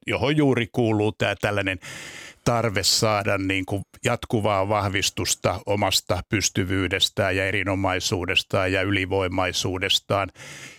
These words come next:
Ja, ja siihen tähän samaan, samaan tota,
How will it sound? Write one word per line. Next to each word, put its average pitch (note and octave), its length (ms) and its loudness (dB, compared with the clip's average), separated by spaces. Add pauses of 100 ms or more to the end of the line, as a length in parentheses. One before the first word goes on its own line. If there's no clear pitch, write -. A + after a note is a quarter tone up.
(140)
Ja, G#2+ 260 2
ja A2 120 2
siihen A2+ 380 0
tähän G#2 200 0
samaan, G#2 520 0
samaan G#2 500 0
tota, F#2+ 340 0